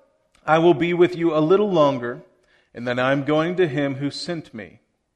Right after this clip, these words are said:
You will seek me, and you will not find me. Where I am, you cannot come." The Jews said to one another,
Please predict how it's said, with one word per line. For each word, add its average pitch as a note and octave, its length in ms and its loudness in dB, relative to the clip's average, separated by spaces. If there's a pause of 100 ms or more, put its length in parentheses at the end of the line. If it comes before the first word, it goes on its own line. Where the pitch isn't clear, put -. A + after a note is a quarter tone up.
(400)
You C3+ 140 -6
will D#3+ 100 0
seek - 440 -10
me, B2+ 180 -6
and B2+ 180 -6
you D#3 100 -6
will E3 140 0
not D3 300 -2
find D3+ 500 -2
me. G2 280 -14 (420)
Where C3+ 240 4
I C#3 160 4
am, D3+ 420 -2 (140)
you B2+ 180 -14
cannot D3 480 -8
come." B2+ 380 -10 (1120)
The D3 100 -6
Jews D3 240 0
said C#3+ 180 0
to C3 40 -4
one B2+ 200 -4
another, G#2+ 400 -10